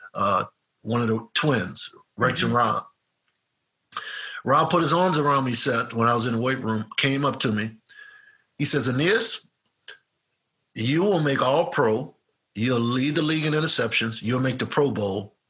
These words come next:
Speaker 1: This defense is perfectly suited for you 'cause I saw you do it at Southern University." And I'm telling you, Seth,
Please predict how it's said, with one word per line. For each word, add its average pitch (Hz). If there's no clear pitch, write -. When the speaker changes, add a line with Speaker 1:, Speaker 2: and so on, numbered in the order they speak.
Speaker 1:
This 139
defense 131
is 107
perfectly 143
suited 147
for 113
you 107
'cause 113
I 117
saw 139
you 127
do 117
it 110
at 110
Southern 123
University." 113
And 123
I'm 131
telling 160
you, 120
Seth, 127